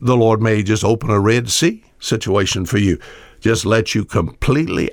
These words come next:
out of the tangled mess that you were in.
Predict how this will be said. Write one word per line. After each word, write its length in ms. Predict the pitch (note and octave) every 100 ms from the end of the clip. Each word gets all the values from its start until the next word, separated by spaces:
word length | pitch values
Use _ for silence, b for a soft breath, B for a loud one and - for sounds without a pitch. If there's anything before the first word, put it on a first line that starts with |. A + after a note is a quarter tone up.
| _
out 280 | G#2 G#2 A3
of 340 | G3+ D3+ C#3+
the 100 | F2
tangled 600 | - C#3+ B2 A3 F#2+ E3
mess 320 | G#2 G2 -
that 260 | - D3 -
you 100 | G2
were 200 | F#2 -
in. 440 | - G2+ F2+ D2+